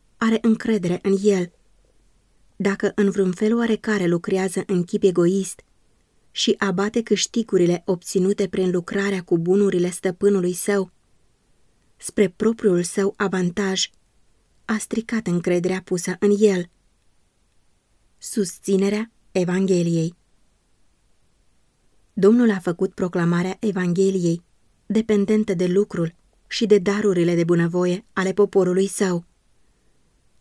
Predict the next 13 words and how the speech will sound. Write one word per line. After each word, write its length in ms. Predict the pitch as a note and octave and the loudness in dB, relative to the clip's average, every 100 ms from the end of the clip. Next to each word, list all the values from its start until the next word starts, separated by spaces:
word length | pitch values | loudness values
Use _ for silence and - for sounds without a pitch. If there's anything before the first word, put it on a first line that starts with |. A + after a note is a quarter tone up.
| - | -4
Cel 180 | A3+ A3 | 0 0
care 220 | A3+ A3 | 0 -2
proclamă 500 | G3+ G3+ - A3 G#3+ | -2 -4 -2 0 2
solia 420 | G#3 G3 G3+ G#3 | 0 0 2 2
harului 500 | F#3+ - G#3 F#3+ E3+ | 0 -4 -2 0 0
oamenilor 640 | F3 F#3 G3 F#3+ F3+ E3+ F3 | 0 -2 -2 0 0 0 -2
căzuți 560 | - E3+ G3 F#3+ - _ _ _ _ _ _ _ _ _ | -4 -2 -2 -2 -6 _ _ _ _ _ _ _ _ _
mai 300 | - A3 G#3+ - | 0 2 2 -2
are 240 | G#3+ G3 | -4 -2
o 80 | F3 | 0
lucrare 400 | F3 F3 F3 F3+ | 0 0 -2 -2
de 100 | F3+ | -2
făcut, 460 | F3 F#3 - F#3 | -4 -4 -2 -4